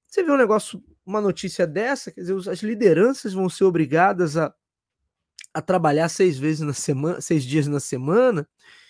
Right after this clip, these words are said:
e me parece que é muito essa coisa um pouco punitiva, né, por alguma, <laughs> por alguma coisa que não foi alcançada, mesmo a companhia aparentemente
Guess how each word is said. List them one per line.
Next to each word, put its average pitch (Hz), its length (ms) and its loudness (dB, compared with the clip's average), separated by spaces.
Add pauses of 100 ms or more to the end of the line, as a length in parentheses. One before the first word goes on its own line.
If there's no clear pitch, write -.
(120)
e 220 60 -4
me 240 120 0
parece 220 380 4
que 214 60 2
é - 20 6
muito 208 240 -2
essa 226 120 0
coisa 208 720 2
um 180 100 0
pouco 196 380 0
punitiva, 190 1040 2
né, 147 340 -6
por 160 140 -2
alguma, 151 480 0 (400)
<laughs> 135 120 -10 (840)
por 170 140 4
alguma 156 560 2
coisa 185 520 4
que - 140 -6
não 180 160 0
foi 190 240 4
alcançada, 170 1000 2 (500)
mesmo 302 480 2
a 262 60 0
companhia 247 640 2
aparentemente 220 1300 2